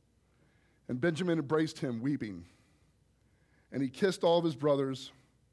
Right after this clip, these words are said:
and wept over them. And afterwards, his brothers talked to him, talked with him."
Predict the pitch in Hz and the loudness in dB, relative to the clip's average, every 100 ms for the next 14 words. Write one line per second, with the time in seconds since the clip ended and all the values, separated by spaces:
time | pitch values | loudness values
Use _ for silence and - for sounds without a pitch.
0 | _ _ - 117 120 117 - 104 95 90 | _ _ -14 -6 -4 -4 -4 -6 -8 -14
1 | 87 87 _ _ _ _ _ _ _ _ | -18 -20 _ _ _ _ _ _ _ _
2 | _ _ _ 123 156 165 147 139 127 135 | _ _ _ 0 2 2 0 -4 -4 -8
3 | 120 135 131 127 - 135 - 104 85 87 | -4 -4 -4 -6 -4 -4 -6 -10 -10 -10
4 | - 151 - 123 123 98 | -6 -4 -6 -10 -10 -12